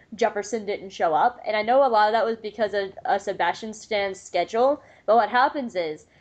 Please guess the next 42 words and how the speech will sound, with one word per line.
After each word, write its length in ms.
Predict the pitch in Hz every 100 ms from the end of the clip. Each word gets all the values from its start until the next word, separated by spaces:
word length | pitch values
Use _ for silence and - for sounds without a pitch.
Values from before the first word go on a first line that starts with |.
| _ -
is 160 | 220
when 160 | 220 208
Rumple 360 | 262 330 311
goes 180 | 254 226
to 60 | -
the 80 | 208
World 240 | 220 220
Without 320 | 196 196 180
Color 540 | 185 269 240 185 180 190 _ _
to 80 | 208
see 180 | 214 202
Victor, 640 | 180 254 - 196 175 165 - _ _
that 180 | 262 269
threw 140 | 269
Jefferson's 540 | 220 233 233 - 226 208
ca-, 180 | 254 -
uh, 100 | 196
character 400 | - 233 226 214
under 200 | 208 202
the 100 | 190
bus, 440 | 180 233 - - - _ _
because 320 | 226 247 220
that's 340 | 196 226 240
a 60 | 247
world 360 | 202 226 233 202
without 280 | 202 180 160
magic, 440 | 185 208 185 -
and 160 | 202 202
Vic-, 240 | 214 220 160
Rumpelstiltskin 800 | 226 233 220 - 262 - 208 202
says 240 | 196 196
in 60 | 202
The 80 | 196
Doctor 320 | 214 226 208
that 140 | 165 -
he 120 | 247
cannot 600 | - - 320 285 262 247
travel 400 | - 233 220 208
to 120 | 196 196
worlds 360 | 180 185 180
without 280 | 175 170 151
magic 420 | 175 170 170 160